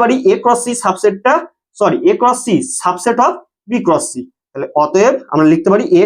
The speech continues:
cross C subset of B cross C, কারণ সাবসেটের ডেফিনেশন আমরা কি জানি? কোনো একটা এলিমেন্ট একটা সেটে থাকাকালীন, কোনো একটা এলিমেন্ট একটা সেটে থাকাকালীন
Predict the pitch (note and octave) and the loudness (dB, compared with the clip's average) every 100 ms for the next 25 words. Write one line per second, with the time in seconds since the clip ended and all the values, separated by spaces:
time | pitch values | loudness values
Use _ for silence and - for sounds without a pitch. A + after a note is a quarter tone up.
0 | F3+ F3+ F3 - G#3 D#4 E4+ - _ _ | 2 0 0 -2 0 2 0 -8 _ _
1 | _ _ _ _ _ - C#3+ C#3 - G3+ | _ _ _ _ _ -6 -4 -2 -2 -4
2 | G#3+ D3+ G3 D4+ - _ _ _ - A#2 | -2 -2 0 -2 -12 _ _ _ -20 -10
3 | C#3 C3 D#3 A#3+ - - _ _ _ - | -8 -2 0 0 -2 -18 _ _ _ -10
4 | B2+ C3 D#3+ D#3 F#3+ F#3+ A#3 A3 A#3 A#3+ | -6 -2 -2 -2 -4 -2 0 0 2 0
5 | A#3+ A#3+ A#3 A#3+ A3+ A#3+ F4+ - - - | 2 2 0 0 0 2 0 -2 -12 -4
6 | F3 A#3+ B3+ B3+ G#3+ G#3+ A3+ B3+ A#3 A#3 | 0 2 2 2 2 2 2 2 0 0
7 | A#3 A#3 A#3 A#3+ A3 A#3+ F3+ D#3+ E3+ G#3+ | 0 0 -2 -2 0 2 2 2 2 0
8 | B3 C4 - F3+ F#3+ A3 - _ _ - | 0 -2 0 2 4 2 -2 _ _ -6
9 | F#3 B3+ B3+ B3+ B3+ G#3 A3 A3 A#3 | -2 0 2 0 0 -2 0 2 2